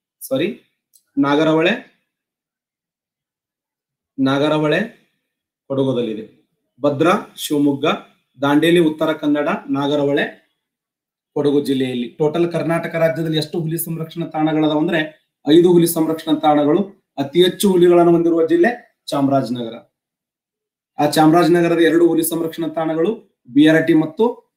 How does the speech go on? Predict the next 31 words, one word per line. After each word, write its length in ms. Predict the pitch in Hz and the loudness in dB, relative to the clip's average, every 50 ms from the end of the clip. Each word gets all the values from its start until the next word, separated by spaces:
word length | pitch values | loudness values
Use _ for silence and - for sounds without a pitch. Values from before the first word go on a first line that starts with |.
| _ 123 | _ -2
ಬಂಡೀಪುರ. 500 | 139 139 135 131 135 131 - 127 123 120 - - _ _ _ _ _ _ _ _ _ _ _ _ _ _ _ _ _ _ _ _ _ _ - | 0 2 2 2 0 -2 -4 -8 -12 -12 -12 -14 _ _ _ _ _ _ _ _ _ _ _ _ _ _ _ _ _ _ _ _ _ _ -14
ಓಕೆನಾ? 320 | 139 131 - 170 190 220 196 - - - - _ _ _ _ _ _ _ _ _ _ _ _ _ _ _ _ _ _ _ _ _ _ _ _ _ _ _ _ _ - | -8 -4 0 0 2 2 0 -2 -4 -10 -18 _ _ _ _ _ _ _ _ _ _ _ _ _ _ _ _ _ _ _ _ _ _ _ _ _ _ _ _ _ -2
ಅಲ್ಲಿ 180 | - 151 156 151 | 0 2 2 4
ಹಾದು 200 | 147 165 170 175 | 4 2 2 4
ಹೋಗಿರುವಂತ 520 | 175 170 _ - 160 175 170 170 170 170 | 2 0 _ 0 0 2 2 2 0 0
ರಾಷ್ಟ್ರೀಯ 440 | 170 160 - - - - 175 175 170 | 0 0 -2 -2 -2 -2 0 0 0
ಹೆದ್ದಾರಿ 360 | - 143 160 165 165 175 196 | 0 0 0 0 0 0 0
ಎನ್ 160 | 175 160 160 | -2 -2 -2
ಎಚ್ 120 | 170 - - | -4 -6 -8
ಸಿಕ್ಸ್ಟಿ 320 | - - 170 - - 202 | -10 -12 -12 -12 -10 -10
ಸೆವೆನ್, 360 | 190 - 180 165 151 131 117 - - _ _ _ _ - - | -8 -6 -4 -2 -2 -2 -4 -6 -10 _ _ _ _ -8 -4
ಇದು 160 | 156 - 165 | -4 -2 0
ಕರ್ನಾಟಕ 440 | - 151 165 175 185 180 185 180 180 | 0 2 4 4 2 2 0 -2 -2
ರಾಜ್ಯದ 320 | 180 180 170 - 180 180 | -2 -2 -2 -2 -4 -4
ಅತ್ಯಂತ 380 | 180 165 160 - 175 175 175 185 | -4 -4 -4 -4 -6 -8 -6 -8
ಚಿಕ್ಕದಾದದ್ದು. 1040 | 175 - - 190 - 202 185 180 180 175 165 139 131 127 - - _ _ _ _ - | -8 -8 -8 -8 -4 -4 -2 0 0 0 -2 -2 -4 -8 -10 -12 _ _ _ _ -4
ಇನ್ನು 160 | 170 170 180 | 0 0 0
ಕರ್ನಾಟಕದ 540 | 175 - 165 160 180 196 196 196 196 196 196 | 2 2 2 4 4 4 4 2 0 0 0
ಅತಿ 200 | 190 185 - 190 190 | 0 0 0 -2 -2
ಉದ್ದವಾದ 400 | 190 160 185 190 190 185 185 185 | 0 2 2 2 2 2 2 0
ರಾಷ್ಟ್ರೀಯ 320 | 180 175 - - 185 180 | -2 -2 -4 -4 -4 -4
ಹೆದ್ದಾರಿ 300 | 175 147 151 175 175 175 | -4 -4 -4 -2 -2 -2
ಅಂದ್ರೆ 200 | 175 175 175 214 | 0 0 0 0
ಎನ್ 140 | 175 165 170 | 2 2 0
ಎಚ್ 160 | 170 170 - | 0 -2 -4
ಫಿಫ್ಟಿ. 560 | - - 151 - - - 139 135 - _ _ _ _ _ _ _ _ _ _ - | -6 -6 -6 -4 -4 -4 -6 -6 -6 _ _ _ _ _ _ _ _ _ _ 0
ಎನ್ 160 | 151 165 175 | 2 4 4
ಎಚ್ 180 | 202 208 202 - | 4 2 0 -2
ಫಿಫ್ಟಿ 280 | - 196 - - - - | -6 -6 -4 -2 0 2
ಅಂದ್ರೂ 280 | 190 185 170 170 170 | 2 2 2 2 4
ಒಂದೇ, 520 | 160 151 147 151 156 156 156 - _ _ | 4 4 4 2 0 -2 -4 -8 _ _